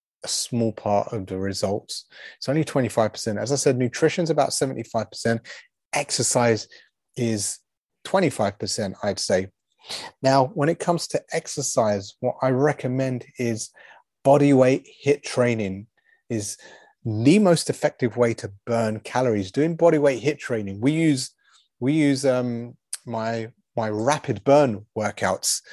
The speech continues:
and these, these workouts are very time efficient. You burn around, you know, depend-, everyone is different, but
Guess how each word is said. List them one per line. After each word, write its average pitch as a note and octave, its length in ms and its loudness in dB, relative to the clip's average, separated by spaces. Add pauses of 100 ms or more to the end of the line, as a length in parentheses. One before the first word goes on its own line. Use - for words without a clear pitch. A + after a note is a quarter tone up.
(420)
and B2 160 -2
these, D3+ 200 0 (280)
these D3+ 160 4
workouts C#3 500 2
are G#2 260 -12
very A#2+ 420 2
time G#2+ 360 -8
efficient. G2+ 680 -6 (100)
You A#2+ 140 -4
burn D3+ 340 4
around, B2 580 0 (480)
you B2+ 60 -6
know, A2+ 100 -4
depend-, F#3 380 -2
everyone D3+ 320 4
is G#2 100 -2
different, G#2+ 360 -8
but A2 220 -2